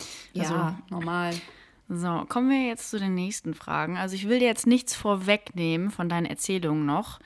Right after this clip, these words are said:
Speaker 2: Ähm, wir schauen
Speaker 1: Mhm.
Speaker 2: einfach mal. Also,
Speaker 1: Mhm.
Speaker 2: fällt es dir schwer, deine Struktur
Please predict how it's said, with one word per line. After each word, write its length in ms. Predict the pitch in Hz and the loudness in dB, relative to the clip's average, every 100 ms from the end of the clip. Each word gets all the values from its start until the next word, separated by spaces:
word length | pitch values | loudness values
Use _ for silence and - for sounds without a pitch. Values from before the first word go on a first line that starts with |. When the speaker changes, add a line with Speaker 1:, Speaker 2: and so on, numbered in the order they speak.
| - - - - | -20 -20 -20 4
Speaker 2:
Ähm, 500 | 180 185 180 175 180 - | 6 8 8 6 0 -2
wir 180 | 208 208 | 2 6
schauen 200 | 185 202 | 6 6
Speaker 1:
Mhm. 20 | |
Speaker 2:
einfach 260 | 135 160 180 | 4 0 0
mal. 300 | 202 120 98 - _ _ - _ | 0 0 -2 -8 _ _ -20 _
Also, 480 | 151 165 156 113 - - - | 6 6 2 -4 -10 -16 -6
Speaker 1:
Mhm. 300 | 196 202 165 | -2 -2 -2
Speaker 2:
fällt 300 | 175 240 311 | 6 6 6
es 140 | 269 - | -2 -2
dir 120 | 226 | 0
schwer, 800 | - - 180 175 147 147 254 349 285 | 0 0 0 2 2 4 2 0 -2
deine 300 | 170 170 170 | -2 0 0
Struktur 840 | - - 170 - - 226 247 302 | -2 -6 -10 -8 -6 0 4 4